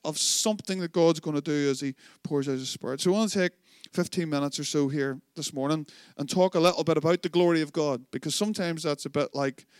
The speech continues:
what do we mean? We have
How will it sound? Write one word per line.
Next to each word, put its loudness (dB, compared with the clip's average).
what 2
do 4
we 4
mean? -2
We -6
have -6